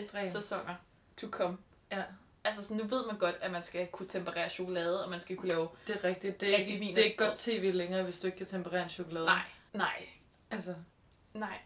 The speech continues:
Speaker 2: På den anden side er det jo sjovest, når de fejler.
Speaker 1: Ja, men det er også sjovt, når de er vildt gode.
Speaker 2: Ja, det er rigtigt. Ja, det er ikke sjovt, hvis de sådan, hvis man er sådan der, du har købt fondant.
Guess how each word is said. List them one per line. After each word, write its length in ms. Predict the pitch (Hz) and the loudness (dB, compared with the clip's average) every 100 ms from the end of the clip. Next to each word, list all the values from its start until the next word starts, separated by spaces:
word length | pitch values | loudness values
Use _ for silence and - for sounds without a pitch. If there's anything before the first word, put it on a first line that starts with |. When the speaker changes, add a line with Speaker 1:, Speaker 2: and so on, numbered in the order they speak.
| - 202 | -14 -6
Speaker 2:
På 60 | |
den 80 | 220 | -2
anden 140 | 220 | 0
side 120 | 240 247 | 2 0
er 40 | |
det 80 | 196 | 0
jo 40 | |
sjovest, 400 | 190 208 196 220 | -2 4 4 4
når 80 | 220 | -2
de 100 | 202 | -6
fejler. 440 | - 180 175 180 190 - _ | -2 -2 0 -2 -6 -12 _
Speaker 1:
Ja, 340 | 196 202 214 220 | -2 4 4 4
men 120 | 208 | 4
det 80 | 196 | 4
er 60 | - | 4
også 360 | 226 - - | 4 2 -2
sjovt, 280 | - 190 185 | 2 2 2
når 120 | 190 | 2
de 220 | 185 180 175 | 2 2 0
er 40 | |
vildt 300 | 170 190 - | 0 -4 -4
gode. 280 | 170 151 156 165 | -6 -4 -6 -12
Speaker 2:
Ja, 140 | 196 170 - - - - | -4 -4 -4 -10 -20 -16
det 100 | - | -8
er 40 | |
rigtigt. 260 | 165 - 175 - _ _ _ _ _ - | -8 -6 -14 -14 _ _ _ _ _ -6
Ja, 60 | 208 | -4
det 80 | |
er 60 | 220 | -2
ikke 200 | 269 254 | -4 2
sjovt, 240 | 277 202 | 4 4
hvis 140 | 185 208 | 0 -4
de 180 | 202 202 | -6 -6
sådan, 200 | 202 185 | -4 -4
hvis 160 | 185 | -2
man 140 | 175 170 | -4 -6
er 40 | |
sådan 220 | - 175 | -6 -2
der, 280 | 170 117 - - | 0 0 -2 -2
du 60 | |
har 60 | 190 | -4
købt 300 | 190 196 208 | -2 -8 -8
fondant. 520 | 202 190 - 165 185 | -10 -8 0 0 0